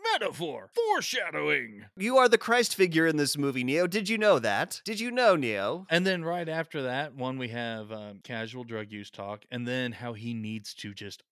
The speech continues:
Speaker 1: unplug. Ah!
Speaker 2: Ah!
Speaker 1: So on the nose.
Speaker 2: There's definitely a George Lucas effect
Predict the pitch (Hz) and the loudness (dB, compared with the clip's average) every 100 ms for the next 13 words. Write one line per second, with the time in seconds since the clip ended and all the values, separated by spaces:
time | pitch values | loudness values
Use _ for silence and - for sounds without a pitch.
0 | 113 107 110 127 - 123 113 104 101 98 | -8 -6 -6 -10 -8 -2 -2 -2 -8 -16
1 | _ _ 277 349 415 415 370 - 214 240 | _ _ -8 -4 2 2 2 2 6 8
2 | 240 240 233 214 202 226 214 180 156 135 | 8 8 6 6 6 4 4 2 0 -4
3 | 110 90 90 - _ 185 190 170 208 214 | -8 -16 -20 -20 _ 0 2 2 -2 -2
4 | 233 220 202 190 170 151 - 131 147 131 | -4 -4 -2 2 2 0 -4 2 2 0
5 | 117 120 120 120 113 113 107 - 104 98 | -6 -4 -4 -2 -2 -2 -6 -2 -2 -2
6 | - - | -6 -14